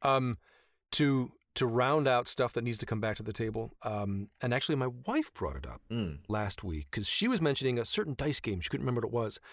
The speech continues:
Speaker 1: Dice Forge.
Speaker 2: Yeah, Dice Forge is great.
Speaker 1: Yeah. So I haven't been able to bring the expansion. We played the original a number of different
Speaker 2: Mm.
Speaker 1: times, but I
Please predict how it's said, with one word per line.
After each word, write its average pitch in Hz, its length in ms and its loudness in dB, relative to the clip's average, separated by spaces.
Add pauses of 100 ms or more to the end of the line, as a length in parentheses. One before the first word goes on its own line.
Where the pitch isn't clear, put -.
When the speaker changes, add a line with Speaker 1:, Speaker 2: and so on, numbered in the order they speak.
(320)
Speaker 1:
Dice 165 400 4
Forge. 85 720 0
Speaker 2:
Yeah, 180 800 6
Dice 95 200 2
Forge 180 180 -2
is 165 100 -4
great. 139 400 -2
Speaker 1:
Yeah. - 60 -8 (800)
So 120 180 2
I 110 80 2
haven't 151 360 2
been 170 100 2
able 156 140 4
to 139 60 4
bring 127 360 2
the 110 80 -2
expansion. 104 680 -2
We 117 140 0
played 175 300 2
the 131 120 2
original 120 480 2 (200)
a 113 80 2
number 113 440 4
of 90 120 0
different 82 240 -2
Speaker 2:
Mm. 76 140 -2
Speaker 1:
times, - 260 -10 (440)
but 80 100 0
I 76 60 -4